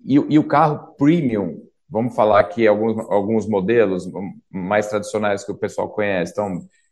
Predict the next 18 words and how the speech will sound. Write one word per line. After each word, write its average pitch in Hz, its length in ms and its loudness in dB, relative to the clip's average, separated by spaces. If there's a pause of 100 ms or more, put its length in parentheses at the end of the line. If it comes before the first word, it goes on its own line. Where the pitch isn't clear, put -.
(160)
B 120 100 -2
M 113 160 0
W, 95 760 0
Volvo, 101 480 2
Mercedes, 92 1000 -2
Audi, 95 920 0
enfim. 104 440 -4 (480)
Esses - 520 -2
carros, 139 460 4 (600)
eles 123 440 0
geralmente 131 540 0
têm 135 160 4
também 131 260 0
uma 135 140 2
desvalorização 135 1300 0 (380)
maior, 110 680 6
né, 120 260 2
com, 92 680 -4